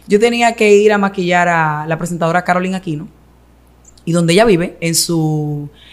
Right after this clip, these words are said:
eh, en su apartamento, la torre, los números están en romano. Y yo pedí mi Uber y lo puse en cualquier número romano,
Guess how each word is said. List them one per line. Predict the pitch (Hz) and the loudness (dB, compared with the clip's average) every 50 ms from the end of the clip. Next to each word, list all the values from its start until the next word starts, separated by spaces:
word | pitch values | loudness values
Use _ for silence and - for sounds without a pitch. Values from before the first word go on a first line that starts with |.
| - - _ _ _ | -20 -20 _ _ _
eh, | - 165 165 165 165 165 - - 165 160 160 165 165 | -2 -2 0 0 0 -2 -2 -2 -2 -2 -2 -4 -6
en | 160 160 | -6 -8
su | - - 170 | -6 -4 -4
apartamento, | 160 160 170 - 170 196 240 233 208 - - 202 214 | -2 -2 -2 0 0 0 2 0 0 0 0 -2 0
la | 202 180 170 | 0 0 2
torre, | - 185 185 190 190 196 190 190 185 185 180 175 175 175 - - - _ | 2 2 2 2 2 2 2 2 2 2 2 0 -2 -4 -6 -12 -12 _
los | - 175 175 | 0 2 4
números | 208 220 208 185 170 165 | 4 4 4 4 4 4
están | 165 - 160 160 | 4 2 2 2
en | 165 151 | 2 2
romano. | 160 165 196 208 196 160 156 175 - - _ _ _ _ _ - | 2 2 2 2 0 0 -2 -6 -10 -18 _ _ _ _ _ 0
Y | 156 165 | 4 4
yo | 165 165 | 4 6
pedí | - 185 180 185 190 190 | 4 4 4 2 2 2
mi | 202 202 208 208 208 208 208 214 | 2 2 2 2 0 0 0 0
Uber | 254 285 269 233 240 262 - - - - - _ _ _ _ _ _ _ _ | 0 2 2 2 2 2 0 -6 -14 -20 -20 _ _ _ _ _ _ _ _
y | - | 0
lo | 165 165 165 185 | 0 2 2 2
puse | 185 196 190 269 | 0 2 2 2
en | 254 247 220 | 0 0 0
cualquier | - - 165 151 - 175 175 175 | 0 0 0 0 2 2 2 2
número | 190 208 220 226 214 190 165 | 2 0 2 4 4 4 4
romano, | 160 170 208 262 294 202 143 | 4 4 4 2 2 0 -2